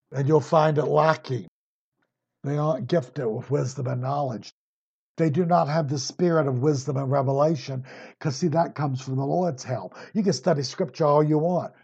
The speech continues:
but until he inspires it and gives you insight, it ain't gonna help nobody. It ain't gonna help nobody. Okay? Let's go ahead and close at ten, 'cause I don't wanna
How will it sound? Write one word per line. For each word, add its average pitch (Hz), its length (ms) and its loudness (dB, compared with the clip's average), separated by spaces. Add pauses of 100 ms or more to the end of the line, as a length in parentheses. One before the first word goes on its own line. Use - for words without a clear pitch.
(440)
but 147 140 0
until 139 260 -2
he 180 180 2
inspires 131 680 2
it 135 80 -6
and 135 100 -4
gives 123 240 -2
you 135 100 0
insight, 131 600 -2 (260)
it 214 100 2
ain't 180 140 4
gonna 113 140 -4
help 113 180 -4
nobody. 117 640 -4 (1000)
It 165 100 -4
ain't 147 140 -2
gonna 123 160 -2
help 123 240 -6
nobody. 117 520 -12 (560)
Okay? 156 240 -18 (1000)
Let's 214 220 4
go 208 200 4
ahead 170 300 6
and 135 240 -2
close 135 760 2 (460)
at 131 240 -4 (100)
ten, 120 400 -4 (460)
'cause 131 180 -6
I 139 140 2
don't 135 160 -2
wanna 131 320 -4